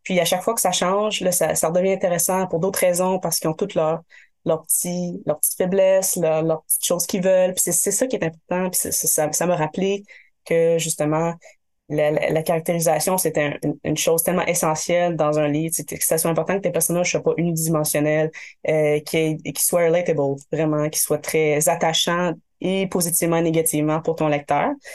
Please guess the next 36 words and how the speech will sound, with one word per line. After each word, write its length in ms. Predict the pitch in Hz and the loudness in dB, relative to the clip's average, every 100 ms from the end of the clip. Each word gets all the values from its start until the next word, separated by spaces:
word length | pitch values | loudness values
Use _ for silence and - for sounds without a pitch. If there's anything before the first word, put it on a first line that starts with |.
| - _ _ - | -20 _ _ -8
Fait 80 | |
que 40 | 160 | -4
tu 60 | |
pourrais 120 | - 165 | 0 0
dire 80 | |
que 60 | 175 | 0
ça 80 | 160 | 0
m'a 100 | 151 | 0
aussi 220 | 156 156 | 0 0
inspiré 460 | 160 - 151 156 156 | -2 -2 -2 0 2
à 60 | |
ce 120 | 156 | 2
niveau-là. 320 | 160 147 151 190 | 2 2 2 2
Et 100 | 196 | 2
aussi, 380 | 175 - 233 - - _ | 0 0 -4 -6 -20 _
sa 140 | - | -4
capacité, 420 | 165 156 160 - 202 | 0 2 2 0 0
justement, 380 | 170 160 156 | 0 0 2
à 380 | 175 160 151 170 165 _ _ _ - | 2 2 2 0 -6 _ _ _ -2
aller 240 | 170 185 | 0 2
droit 200 | 196 196 202 | 2 2 2
au 80 | 190 | -2
but 220 | 180 202 | -2 -2
d'une 120 | 180 | 0
scène 220 | 160 175 | 0 2
à 80 | 160 | 2
l'autre, 280 | 143 - - | 0 -2 -4
là. 100 | 139 | -4
Je 100 | 147 | -2
veux 60 | 143 | -2
dire, 120 | 147 | 0
il 60 | |
y 40 | 147 | 0
a 40 | |
pas 240 | 147 185 180 | 0 2 2
de, 360 | 156 143 151 | 2 2 -2